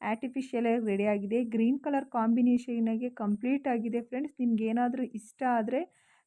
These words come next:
so ನಾನು ತೋರಿಸ್ತಾ ಇರುವಂಥ ಅಡ್ರೆಸ್ಸು ಮಾದನಾಯಕನಹಳ್ಳಿ ಲಕ್ಷ್ಮೀಪುರ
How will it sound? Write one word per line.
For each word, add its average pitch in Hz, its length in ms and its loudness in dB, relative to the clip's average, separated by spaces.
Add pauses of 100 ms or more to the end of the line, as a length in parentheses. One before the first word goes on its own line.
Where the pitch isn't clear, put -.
(100)
so 277 120 2
ನಾನು 247 320 2
ತೋರಿಸ್ತಾ 240 420 0
ಇರುವಂಥ 240 340 2
ಅಡ್ರೆಸ್ಸು 214 500 -2
ಮಾದನಾಯಕನಹಳ್ಳಿ 226 800 0
ಲಕ್ಷ್ಮೀಪುರ 240 640 -2